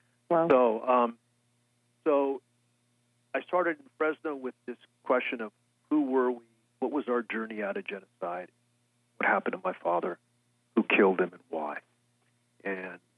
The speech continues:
Speaker 2: we're not gonna get to that. Uh, you can read that book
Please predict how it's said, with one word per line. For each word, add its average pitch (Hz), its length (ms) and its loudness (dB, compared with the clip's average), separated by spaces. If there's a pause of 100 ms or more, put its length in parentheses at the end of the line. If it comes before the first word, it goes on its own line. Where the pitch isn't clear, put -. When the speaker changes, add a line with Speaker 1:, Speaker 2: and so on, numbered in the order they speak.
(180)
Speaker 2:
we're 98 100 -10
not 92 180 -2
gonna 90 140 0
get 101 200 0
to - 80 2
that. 107 300 6 (500)
Uh, 95 100 -6
you 101 120 -14
can - 200 -20
read 104 180 -4
that 95 280 -2
book 101 200 -8